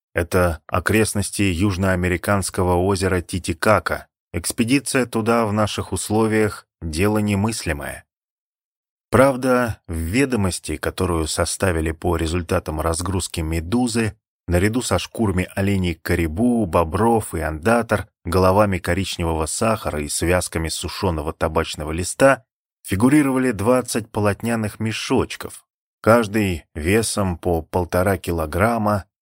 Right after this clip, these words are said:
наполненных очень мелкими семенами неизвестного происхождения.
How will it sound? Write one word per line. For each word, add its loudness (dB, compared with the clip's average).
наполненных -2
очень 0
мелкими 0
семенами -2
неизвестного 0
происхождения. -4